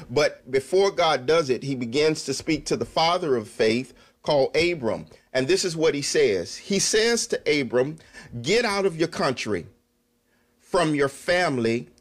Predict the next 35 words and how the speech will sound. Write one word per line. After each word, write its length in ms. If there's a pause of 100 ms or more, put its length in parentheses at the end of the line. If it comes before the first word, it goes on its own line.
(120)
and 220
from 320
your 140
father's 640
house." 580 (760)
In 120
other 240
words, 400
God 400 (100)
begins 480
to 100
tell 460
Abram, 480 (220)
Genesis 400
chapter 340
twelve, 440 (200)
verse 380
one, 440 (200)
he 100
says, 520 (180)
"Now 340
I'm 260
ready 260
to 100
do 180
something 460
special 560
in 160
you, 220 (840)
but 220
you 160
need 240
to 80
trust 560
me 300